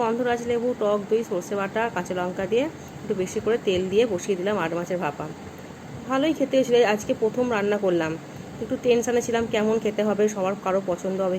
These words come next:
কি না, টেনশানে ছিল। হ্যাঁ, খেতে ভালোই হয়েছে। আর একটা গন্ধরাজ লেবু, একটা কাঁচা লঙ্কা দিয়ে পরিবেশন করে এলাম আজকে শনিবারের খাবার। সকলে ভালো থাকবেন, সুস্থ থাকবেন। আজকের মতো এখানেই রাখি,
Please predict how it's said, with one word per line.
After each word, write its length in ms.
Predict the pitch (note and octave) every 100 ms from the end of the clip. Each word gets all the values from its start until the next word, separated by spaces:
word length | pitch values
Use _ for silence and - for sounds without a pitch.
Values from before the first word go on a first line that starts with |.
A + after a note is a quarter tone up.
| F#3
কি 80 | F#3+
না, 80 | F#3+ C4+ - - - -
টেনশানে 360 | B3 G#3 A3 A3
ছিল। 100 | A3+ A#3
হ্যাঁ, 120 | D#4+ E4+ -
খেতে 180 | A3 G3+ G3
ভালোই 220 | F3 F3+ F#3+
হয়েছে। 260 | F#3+ - F#4 - - - G#3
আর 60 | F#3
একটা 120 | G3+ F#3+
গন্ধরাজ 340 | F#3+ F#3+ G3 G3+
লেবু, 180 | G#3 D#4
একটা 140 | A#3+ F#3+
কাঁচা 180 | F3 F#3 F3+
লঙ্কা 260 | F3+ F#3+ F#3
দিয়ে 120 | C4+ E4+
পরিবেশন 320 | F#3+ F3 F3+ F3
করে 120 | F#3
এলাম 140 | G3 C4 - E3
আজকে 160 | - F#3
শনিবারের 440 | E3+ F3+ F3 F3 E3
খাবার। 240 | E3+ E3 E3 - - - - - - - - -
সকলে 260 | G3 G3+ G#3
ভালো 140 | G3+ G#3+
থাকবেন, 320 | A3+ G#3+ A3+ A#3+ A#3
সুস্থ 180 | F#3+ A3 A3
থাকবেন। 320 | G#3+ A3+ B3 C#4 F3+
আজকের 220 | E3+ G3+
মতো 100 | F#3+ G3+
এখানেই 220 | G3 G3+ G#3
রাখি, 180 | G3+